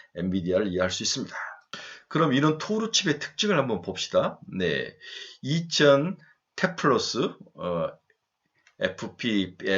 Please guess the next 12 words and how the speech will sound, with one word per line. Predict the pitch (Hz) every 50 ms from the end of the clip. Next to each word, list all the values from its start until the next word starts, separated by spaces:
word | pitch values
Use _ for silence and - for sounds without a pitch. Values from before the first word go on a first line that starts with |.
| - - - -
에잇 | - 101 104 127 170 170 - -
칠 | - 160 156 151
칠 | - - 151 143 147 -
팔 | - 151 147 160 156 -
트랜지스터, | - - 160 165 156 151 120 101 - - - - 78 71 71 69 - - - -
인피어런스 | 113 110 110 107 - 139 135 127 120 113 107 104 104 - - 110 110 110 107 -
프로모 | - - - 139 139 139 139 131 120 - - - - -
엔진, | 101 98 95 92 87 82 85 82 78 76 73 73 - _ - - - - _ _
멀티 | - 98 101 110 117 117 117 - - 110 92 85
도메인 | 87 107 107 107 104 101 101 101
컴퓨터 | - 123 117 117 - - - - 110 92
아이솔레이션, | 87 - 98 98 - 101 92 90 90 92 90 - - 92 92 120 165 190